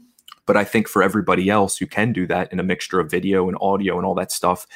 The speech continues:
that's when you start to figure out your strategy that starts to build on itself.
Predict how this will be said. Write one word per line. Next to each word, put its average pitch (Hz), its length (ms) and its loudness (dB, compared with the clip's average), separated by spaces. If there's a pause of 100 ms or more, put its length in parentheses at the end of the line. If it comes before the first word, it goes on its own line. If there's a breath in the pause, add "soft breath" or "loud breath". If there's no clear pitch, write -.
(180 loud breath)
that's 90 220 -2
when 104 120 4
you 95 120 4
start 98 360 0
to 92 340 2 (320 loud breath)
figure 104 300 2
out 98 160 0
your 95 100 -4
strategy 95 800 0 (140)
that 90 160 0
starts - 340 0
to 92 100 0
build 92 320 6
on 82 160 2
itself. - 600 -4